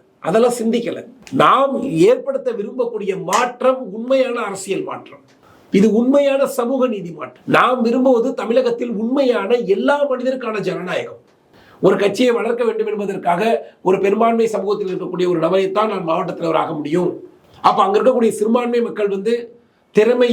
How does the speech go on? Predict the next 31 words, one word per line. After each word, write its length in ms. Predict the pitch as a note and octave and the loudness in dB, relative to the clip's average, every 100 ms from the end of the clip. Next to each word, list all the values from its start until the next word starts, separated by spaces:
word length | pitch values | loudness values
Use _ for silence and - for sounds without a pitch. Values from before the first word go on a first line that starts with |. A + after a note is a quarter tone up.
| G3+ | 2
இருந்தும் 360 | G3 G3 A3+ A3+ E3+ | 2 2 2 0 -2
அறிவு 240 | G3 A3 G#3 | 0 2 2
இருந்தும் 280 | G3+ A3+ F#3+ | 2 0 0
அவர்கள் 280 | F#3+ G3+ G#3+ | -2 -4 -2
கீழே 140 | A3+ | 0
இருக்கணுமா? 400 | G3 E3+ D#3 E3+ - - - _ _ _ _ _ | 0 -2 -4 -4 -4 -8 -18 _ _ _ _ _
அந்த 160 | - A3+ A3+ | 2 4 4
நிலை 160 | B3+ C#4+ - | 2 2 4
தேவையில்லை 460 | B3+ C#4 C#4 A#3+ A3+ | 4 4 0 -6 -6
என்று 120 | A3 A#3 | -4 -2
பாரதிய 240 | G#3+ A#3+ A#3+ | 0 -2 0
ஜனதா 160 | A3 G#3+ | -2 -4
கட்சி 180 | G3 A3 | -6 -6
தன்னுடைய 260 | A3 G3 F#3+ F#3+ | -2 2 2 2
நிலையிலே 320 | A3 C4 B3 G3 | 0 0 -4 -6
உறுதியாக 400 | B3 D4+ D4+ A#3+ | -4 0 0 0
நிற்கிறது 320 | G#3+ G3 G3 F#3+ A3+ | -4 -4 -4 -2 -2
இந்தியா 240 | C4+ D4 C4+ | 0 2 0
முழுவதும். 400 | A#3 F#3+ - - _ _ - _ _ _ _ - - | -2 -6 -10 -18 _ _ -20 _ _ _ _ -16 -6
அது 100 | D#3+ D3+ | -2 2
தமிழ்நாடு 360 | F#3+ C4+ C#4 A#3+ | 4 4 4 0
மட்டுமல்ல, 360 | - G3 C#3+ - - _ _ _ _ _ _ | -4 -6 -8 -14 -20 _ _ _ _ _ _
இந்தியா 420 | F#3 A3+ C#4+ D4+ C#4+ | 2 4 6 4 4
முழுவதும் 360 | C4 C4 C4+ C4+ - - | 0 -4 -4 -8 -14 -14
நம்ம 120 | G3 G3 | -10 -2
நரேந்திர 300 | A3 A#3+ A#3 A3 | 0 2 2 2
மோடி 180 | A3 G3 | -2 -4
விரும்புவது 420 | G#3+ A3+ A3+ G#3 B3+ F#3+ | -2 0 2 0 0 2
பாரதிய 240 | G3+ A#3 | 2 2
ஜனதா 160 | G#3+ G3+ G3 | -2 -4 -6
கட்சியுடைய 500 | F3 G3 F3 - | -8 -2 0 2